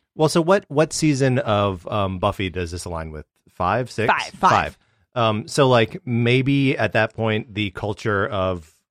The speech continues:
Speaker 1: you know, paying super close attention to
Speaker 2: Yeah.
Speaker 1: this
Speaker 2: Mm-hmm.
Speaker 1: serialized show had already been so built up
Speaker 2: Mm-hmm.
Speaker 1: around Buffy and Angel that maybe people were, you know, going back and watching their tapes.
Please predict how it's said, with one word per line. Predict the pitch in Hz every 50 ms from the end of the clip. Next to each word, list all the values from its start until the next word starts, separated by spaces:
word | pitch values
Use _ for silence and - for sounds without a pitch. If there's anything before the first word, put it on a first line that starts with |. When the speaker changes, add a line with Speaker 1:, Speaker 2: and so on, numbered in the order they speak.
| _ _
Speaker 1:
you | 113 104
know, | 90 87 85 87 - _ _ _
paying | - 113 107 104 101 101
super | 92 - 120 117 110 104
close | - 110 101 -
attention | 98 - 107 101 95 - 101 92 92 87
to | - - 101
Speaker 2:
Yeah. | 92 175 151 131 - - -
Speaker 1:
this | 196 - - 208
Speaker 2:
Mm-hmm. | 190
Speaker 1:
serialized | 185 113 101 101 98 95 92 92 -
show | - 107 101 95
had | 87 98 95
already | 95 92 92
been | 90 98 90 85
so | - - - 110 104
built | 98 95 101 90 87 -
up | 107 101 92 90 - -
Speaker 2:
Mm-hmm. | 202 202 185 196 190 180 180
Speaker 1:
around | - - 95 98 98 101 98 95 90 95 - _ -
Buffy | 98 92 92 85 - 95 -
and | 98 92 90 90
Angel | 95 98 98 92 92 87 82
that | 82 87 87 87 - _
maybe | 101 95 85 95 95 90 98 92
people | 98 107 - 95 87 85
were, | 92 107 117 92 85 85 80 - _ _ _ _ _ _ _ _ _ _
you | - 95
know, | 85 85
going | 85 98 95 95 92
back | 95 95 92 -
and | 98 92
watching | 92 92 87 - 107 95
their | 90 85
tapes. | - - 113 113 - - - - -